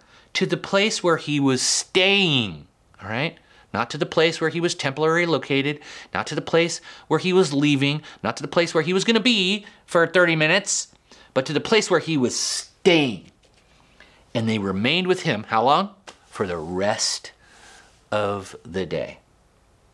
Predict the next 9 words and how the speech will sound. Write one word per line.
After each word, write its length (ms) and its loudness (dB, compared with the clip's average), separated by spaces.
You 100 0
know 100 2
what 120 -2
children 380 -4
need? 260 -12
They 120 0
need 540 0
men 580 -2
who, 520 -2